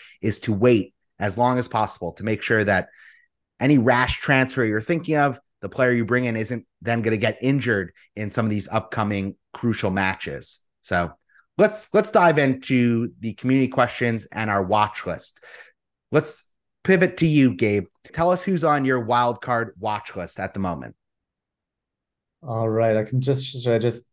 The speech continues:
Speaker 2: go through it kind of, like, from back to front, what I'm thinking? So, what, the first dilemma, let's start at the, at the very back, and it's at goalkeeper. Um, and Flecken, ha-, I think, has proven to be the best four point five million goalkeeper, but now Raya has stepped in. He's four point eight.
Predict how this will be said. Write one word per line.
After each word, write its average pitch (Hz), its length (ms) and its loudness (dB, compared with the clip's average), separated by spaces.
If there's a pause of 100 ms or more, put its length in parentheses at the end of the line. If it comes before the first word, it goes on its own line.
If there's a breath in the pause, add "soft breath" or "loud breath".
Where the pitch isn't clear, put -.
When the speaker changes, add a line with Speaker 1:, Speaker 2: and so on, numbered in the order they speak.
(280)
Speaker 2:
go 113 160 2
through 120 280 2
it 113 60 -2
kind 117 200 -2
of, 113 160 -4
like, 107 520 -2
from 107 180 2
back 110 260 2
to 120 80 -2
front, 127 300 2
what 120 120 2
I'm 120 160 -4
thinking? 131 520 -2 (360 loud breath)
So, 165 300 2
what, 165 360 -4
the 156 100 -4
first 202 280 -2
dilemma, 143 320 2
let's 135 160 2
start 151 160 0
at 135 80 -2
the, 127 100 0
at 120 120 -6
the 117 60 -6
very 120 340 -4
back, 113 380 -4
and 110 100 -6
it's 110 120 -8
at 117 160 -4
goalkeeper. 120 840 0
Um, 110 480 -2
and 113 220 -8
Flecken, 151 320 2
ha-, 127 180 2
I 120 80 -4
think, 127 320 -8
has 131 140 -6
proven 123 280 0
to 117 60 -2
be 113 80 -2
the 110 80 -2
best 110 220 -2
four 113 160 -6
point 107 180 -6
five 104 200 0
million 104 280 0
goalkeeper, 113 640 -2 (640 loud breath)
but 131 80 0
now 147 140 4
Raya 113 320 2
has 135 160 0
stepped 131 260 -4
in. 151 400 -4 (120)
He's 123 120 -12
four 127 240 0
point 110 200 0
eight. 135 260 -2